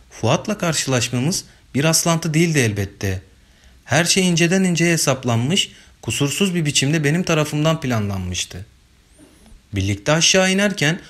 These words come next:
ona yapması gerekenleri son bir kez daha anlattım. Nazımların bahçesinde rolünü mükemmel oynadı Fuat. Öylesine başarılıydı ki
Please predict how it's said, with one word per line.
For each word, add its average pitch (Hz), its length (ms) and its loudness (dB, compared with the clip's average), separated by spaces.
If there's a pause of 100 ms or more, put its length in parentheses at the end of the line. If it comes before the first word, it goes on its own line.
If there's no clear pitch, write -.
(180)
ona 113 200 0
yapması 165 380 0
gerekenleri 143 720 0 (200)
son 165 280 2
bir 156 60 2
kez 151 240 2
daha 143 160 4
anlattım. 95 580 -2 (760)
Nazımların 107 640 2
bahçesinde 170 680 0 (300)
rolünü 165 260 4
mükemmel 156 480 2
oynadı 107 300 0
Fuat. 92 340 -4 (800)
Öylesine 180 520 2
başarılıydı 160 600 0
ki 95 260 -4